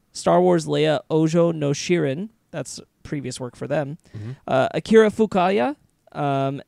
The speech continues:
Speaker 1: and Takashi Kisaki and Subaru. Next year, we'll also see the release, see the release of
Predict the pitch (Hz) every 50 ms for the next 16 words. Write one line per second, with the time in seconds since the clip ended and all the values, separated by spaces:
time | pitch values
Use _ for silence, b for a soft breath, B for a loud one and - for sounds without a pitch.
0 | _ _ _ 151 151 147 143 143 - - 175 - - 196 180 196 - 220 202 196
1 | - 196 - - - _ _ - - 170 - - 196 220 - 240 226 226 - -
2 | 156 147 - - 165 151 - 92 67 65 170 - _ _ _ _ _ _ _ _
3 | _ _ - b b b b b b b - 190 220 220 - - 233 233 233 214
4 | 185 - - 175 202 202 - 220 202 202 - - - 170 170 170 175 175 - -
5 | - 175 165 151 143 147 147 156 - - - - _ _ _ - - - 185 180
6 | 156 156 143 139 139 127 123 127 131 - - - - _ 165 170 160 165 160 -
7 | -